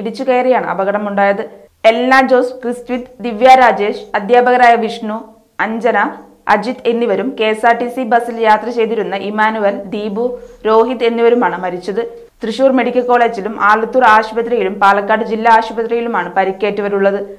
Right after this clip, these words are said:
മരിച്ചവരുടെ പോസ്റ്റ്മോർട്ടം നടപടികൾ രാവിലെ ഒമ്പത് മണിയോടെ ആരംഭിക്കും. ആലത്തൂർ താലൂക്ക് ആശുപത്രിയിൽ നിലവിൽ പതിനാറ് പേരാണ് ചികിത്സയിലുള്ളത്. അൻപതിലധികം പേർക്കാണ് അപകടത്തിൽ പരിക്കേറ്റത്. മുപ്പത്തെട്ട് കുട്ടികളാണ്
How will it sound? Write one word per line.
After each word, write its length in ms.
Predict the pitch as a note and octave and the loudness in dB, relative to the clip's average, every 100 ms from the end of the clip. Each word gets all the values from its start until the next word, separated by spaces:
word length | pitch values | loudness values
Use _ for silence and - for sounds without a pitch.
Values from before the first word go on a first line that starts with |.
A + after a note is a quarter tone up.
| - G3+ | -2 0
മരിച്ചവരുടെ 460 | F#3+ G#3 F#3+ G3+ G3+ | 0 -2 -2 -2 -2
പോസ്റ്റ്മോർട്ടം 500 | G3+ G3+ G#3 G3 G#3 | -4 -2 -2 0 -2
നടപടികൾ 420 | G3+ G#3 G#3 F3 G#3+ | -4 -4 -4 -4 0
രാവിലെ 320 | F#3+ F#3+ G#3 F#3+ | 2 4 2 -2
ഒമ്പത് 240 | G3 G3+ A3 | -4 -4 -4
മണിയോടെ 320 | A3 A3 G3 E3+ | -4 -4 -2 -2
ആരംഭിക്കും. 440 | E3+ F#3+ G3 G3+ A3+ - _ - A3+ | -4 -4 -6 -8 -12 -16 _ 0 4
ആലത്തൂർ 300 | A#3+ B3 C#4+ C#4 | 4 2 0 4
താലൂക്ക് 340 | A#3+ C4 C4+ C4 | 4 4 4 2
ആശുപത്രിയിൽ 440 | C4 B3 A3+ C4 B3 | 2 -4 -4 -4 -2
നിലവിൽ 240 | A#3+ A#3+ A#3+ | -2 0 2
പതിനാറ് 420 | G#3+ G#3+ A#3+ B3 B3+ | 2 2 0 0 2
പേരാണ് 300 | A#3 G#3+ F3 - | 2 0 -2 -6
ചികിത്സയിലുള്ളത്. 680 | F#3+ F#3+ G#3 G3+ G3 G3 G3 - - F#3+ | -6 -4 -6 -2 0 -2 -4 -12 -6 -4
അൻപതിലധികം 640 | G3 G3+ G#3 G3 G3 G#3+ G3+ | -2 -2 0 -2 -2 -6 0
പേർക്കാണ് 460 | G#3 G#3 G#3+ D#3 D#3 F#3+ | 0 2 2 0 0 -2
അപകടത്തിൽ 400 | G3 G3+ G3+ F#3 F#3 | 0 -2 -6 -6 -4
പരിക്കേറ്റത്. 500 | F3+ F#3+ G3+ G3+ A3 - - _ - | -4 -4 -4 -4 -6 -8 -20 _ -6
മുപ്പത്തെട്ട് 440 | A3+ A#3 B3 B3 B3 | -4 0 2 4 4
കുട്ടികളാണ് 440 | A#3+ B3 A#3+ G3 | 2 2 2 2